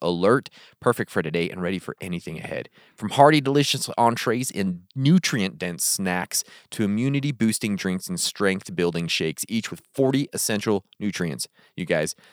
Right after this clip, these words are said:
this is what sets these guys apart, is the freaking nutritional value in this stuff. It's available in handy singles, daily use pantry packs, durable cans, and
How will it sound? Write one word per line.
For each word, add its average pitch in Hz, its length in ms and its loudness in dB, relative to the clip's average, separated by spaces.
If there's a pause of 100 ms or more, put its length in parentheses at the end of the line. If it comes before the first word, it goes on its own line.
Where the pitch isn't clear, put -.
this 117 160 2
is 135 80 -2
what 131 160 0
sets - 280 2
these 95 200 -2
guys 82 260 0
apart, - 400 -2
is 82 200 -10
the 82 160 -6
freaking - 500 -4
nutritional 92 500 -4
value 73 320 -4
in 73 80 -8
this 73 140 -6
stuff. - 200 -4 (380)
It's - 120 -4
available 139 380 6
in 107 60 2
handy 120 300 0
singles, 123 420 0
daily 104 240 2
use 87 240 -2
pantry 90 420 -4
packs, 87 360 -2
durable 98 320 -2
cans, 110 320 -4
and 90 120 -6